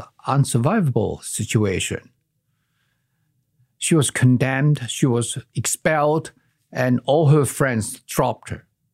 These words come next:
In the village, she became a young, youngest farmer.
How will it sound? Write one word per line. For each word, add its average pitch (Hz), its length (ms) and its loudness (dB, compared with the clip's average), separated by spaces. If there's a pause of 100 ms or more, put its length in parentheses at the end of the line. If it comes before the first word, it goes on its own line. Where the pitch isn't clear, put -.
(960)
In 135 220 2
the 131 120 4
village, 123 560 0
she - 300 0
became 120 600 0 (280)
a - 60 -2
young, 117 560 0
youngest 139 600 2
farmer. 110 600 -2